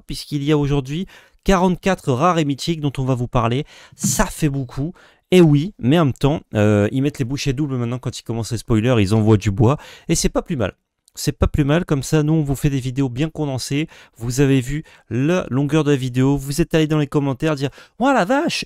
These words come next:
une heure cinquante-sept de vidéo, merci les fous ! » Mais de rien, avec grand plaisir, et merci à Wizard de révéler autant de cartes pour faire du bon contenu condensé comme ça pour vous. Euh, ceci étant dit,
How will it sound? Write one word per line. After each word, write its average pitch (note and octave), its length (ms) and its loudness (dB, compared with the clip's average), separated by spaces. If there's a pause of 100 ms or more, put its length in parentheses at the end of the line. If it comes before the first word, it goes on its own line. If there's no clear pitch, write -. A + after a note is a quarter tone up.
une B3+ 200 2
heure C4+ 100 2
cinquante-sept A#3 640 0
de A3+ 80 0
vidéo, A#3 480 0
merci B3 420 -2
les C4+ 100 -2
fous ! » C4 280 -6 (240)
Mais A#2+ 120 2
de A#2 60 2
rien, D#3+ 300 0 (320)
avec G2+ 220 0
grand B2+ 200 0
plaisir, C3+ 400 2
et G2 60 2
merci F#2+ 320 -2
à - 20 0
Wizard G#2 360 -2 (280)
de A2+ 80 -2
révéler G2 260 0
autant A#2 240 0
de G#2+ 100 -4
cartes C#3+ 260 -10
pour - 100 -16
faire B2+ 160 -8
du G2 140 -10
bon B2 160 -8
contenu C#3 500 -10
condensé C3 420 -6
comme A2+ 160 -10
ça F3+ 140 -12
pour D#3 220 -12
vous. G#2+ 180 -16 (520)
Euh, A#2 220 2
ceci F3+ 280 -4
étant G3+ 180 -2
dit, G3 260 -10